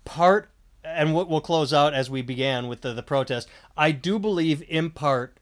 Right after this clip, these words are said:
that s-, uh, the protests have been inflamed not just by centuries of, of mistreatment of people of color,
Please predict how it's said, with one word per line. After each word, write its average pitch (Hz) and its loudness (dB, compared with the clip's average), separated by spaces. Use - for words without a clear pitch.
that 135 0
s-, - -10
uh, - -14
the 147 -8
protests 165 0
have 147 -2
been 143 2
inflamed 135 -4
not 170 4
just 160 0
by 123 6
centuries 190 -2
of, 143 2
of 135 -2
mistreatment 151 -4
of 143 -10
people 151 -4
of 135 -4
color, 156 0